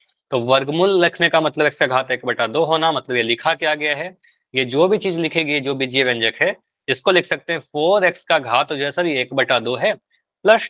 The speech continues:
टू एक्स स्क्वायर है, माइनस फ़ाइव है। तो यहाँ पर घात एक बटा दो आ गया, तो कहेंगे, "सर ये अभी बहुपद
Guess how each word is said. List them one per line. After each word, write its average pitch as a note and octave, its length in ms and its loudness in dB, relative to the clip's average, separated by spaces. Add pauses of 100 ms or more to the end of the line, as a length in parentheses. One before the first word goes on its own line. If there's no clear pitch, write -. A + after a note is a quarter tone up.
टू E3 180 0
एक्स E3 280 -4
स्क्वायर D3 400 0
है, F#3 200 -4 (340)
माइनस A#2+ 420 -2
फ़ाइव F#2 320 -2
है। F#2 60 -16
तो - 420 -8
यहाँ C3 140 2
पर C3+ 160 -8
घात A#2+ 260 0
एक B2+ 180 -2
बटा B2+ 220 0
दो C3 140 -2
आ D3+ 120 6
गया, D3 180 -2
तो C3+ 120 -10
कहेंगे, A2+ 260 -6
"सर A2 140 -4
ये A2 120 0
अभी A#2 240 0
बहुपद A#2 460 0